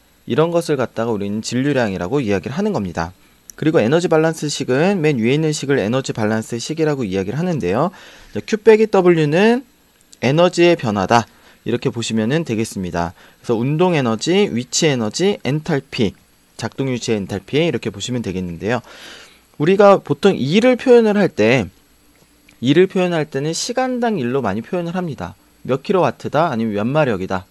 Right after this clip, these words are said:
이렇게 표현을 많이 하죠. 그래서 시간으로 나눠져서 몇 마력 혹은 몇 킬로와트로 이야기를 많이 하는데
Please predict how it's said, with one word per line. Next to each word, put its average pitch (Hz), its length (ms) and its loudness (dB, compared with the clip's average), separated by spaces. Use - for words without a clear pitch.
이렇게 107 340 -8
표현을 185 320 -2
많이 98 240 -4
하죠. 110 240 -8
그래서 95 220 -10
시간으로 185 520 -4
나눠져서 101 720 -2
몇 110 140 -4
마력 101 560 -2
혹은 151 300 -2
몇 98 180 -4
킬로와트로 131 720 -2
이야기를 101 400 -4
많이 92 180 -4
하는데 127 440 -2